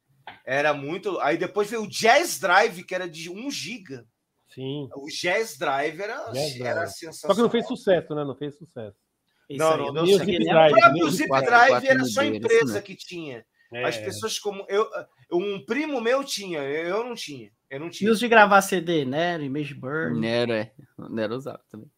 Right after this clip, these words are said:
Speaker 3: Usava muito
Speaker 2: Nero,
Speaker 3: Image
Speaker 2: todo mundo
Speaker 3: Burn.
Speaker 2: usava Nero.
Speaker 1: Não, o Nero já é mais, bem mais
Speaker 2: E pior que
Speaker 1: recente,
Speaker 2: tem uma loja,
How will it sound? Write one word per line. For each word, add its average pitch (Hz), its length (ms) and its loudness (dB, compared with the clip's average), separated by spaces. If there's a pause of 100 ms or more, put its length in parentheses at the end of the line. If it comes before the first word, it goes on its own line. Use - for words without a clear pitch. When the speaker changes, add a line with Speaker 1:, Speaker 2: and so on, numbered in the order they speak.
(100)
Speaker 3:
Usava 127 260 -10
muito 143 160 -6
Speaker 2:
Nero, 139 220 0
Speaker 3:
Image 190 160 -6
Speaker 2:
todo - 0 -
mundo 156 140 -8
Speaker 3:
Burn. 113 100 -8
Speaker 2:
usava 101 240 -12
Nero. 92 260 -18
Speaker 1:
Não, 214 240 4
o 160 40 0
Nero 170 340 0
já 294 160 -2
é - 20 0
mais, 311 240 -6
bem 151 440 -8
mais 233 180 -10
Speaker 2:
E 202 40 -8
pior 175 100 -2
que 226 60 6
Speaker 1:
recente, 247 180 4
Speaker 2:
tem 302 120 4
uma 320 120 6
loja, 180 140 8